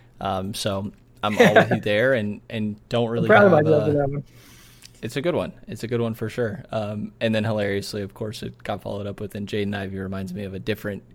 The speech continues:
Speaker 1: Kings guard on that end,
Speaker 2: <laughs>
Speaker 1: um, which was a easy comp to make there. Um, either one of these guys,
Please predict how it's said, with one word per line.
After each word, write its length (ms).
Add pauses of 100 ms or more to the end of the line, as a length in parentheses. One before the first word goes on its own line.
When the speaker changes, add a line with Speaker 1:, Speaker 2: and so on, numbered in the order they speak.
Speaker 1:
Kings 320
guard 340 (140)
on 140
that 220
end, 500
Speaker 2:
<laughs> 100
Speaker 1:
um, 340 (800)
which 240
was 220
a 300
easy 280
comp 300
to 100
make 260
there. 360 (400)
Um, 420 (1900)
either 260
one 160
of 80
these 220
guys, 640